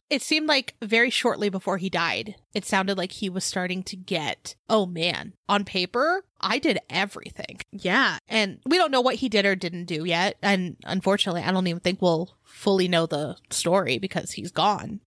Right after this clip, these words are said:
Speaker 2: I do think that we will get some of the story because they will use his actions, supposed actions, right?
Speaker 1: Oh, for sure.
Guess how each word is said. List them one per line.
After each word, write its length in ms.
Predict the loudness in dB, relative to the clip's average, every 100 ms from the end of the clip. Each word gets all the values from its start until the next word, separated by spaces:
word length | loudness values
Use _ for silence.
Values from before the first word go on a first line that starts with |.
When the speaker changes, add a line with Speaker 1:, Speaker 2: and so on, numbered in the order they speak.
| _
Speaker 2:
I 100 | 0
do 220 | 2 2
think 200 | 4 2
that 160 | 0 -2 -6 -12
we 220 | -2 0
will 260 | 4 4 4
get 240 | 2 0
some 240 | -2 -2 0
of 120 | 0
the 80 | 0
story 460 | 0 2 2 2
because 360 | 0 -2 -2 2
they 140 | 2
will 180 | 2 0
use 540 | -2 0 2 2 0 -2
his 320 | 0 0 0
actions, 1040 | 0 0 0 0 2 2 0 -4 -8 -10 _
supposed 440 | -4 -2 2 0 0
actions, 420 | -2 -2 -4 -4
right? 280 | 0 2 2
Speaker 1:
Oh, 160 | 2 2
for 160 | 2
sure. 360 | 2 2 2